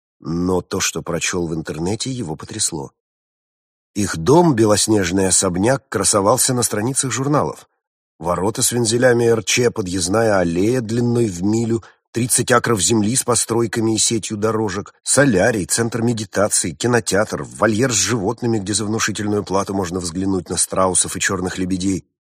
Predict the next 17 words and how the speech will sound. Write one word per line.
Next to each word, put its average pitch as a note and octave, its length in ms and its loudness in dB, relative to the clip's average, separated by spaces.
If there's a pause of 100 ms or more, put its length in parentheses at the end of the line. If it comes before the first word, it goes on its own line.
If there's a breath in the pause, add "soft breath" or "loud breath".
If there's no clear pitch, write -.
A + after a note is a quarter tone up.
(160)
Когда B2 300 4
Руби C#3 240 4
исполнилось C#3 560 2
тринадцать, A#2 560 2
на G#2 120 2
день A2+ 160 2
рождения A2 480 2
Радж A#2+ 240 2
подарил A2+ 340 0
ей A2 100 0
шетландского G2+ 600 0
пони, A2+ 400 0
откормленную A2 680 -2
кобылку G#2+ 460 0
по G#2 100 -4
кличке G#2+ 380 -4
Кристал, A2 500 -4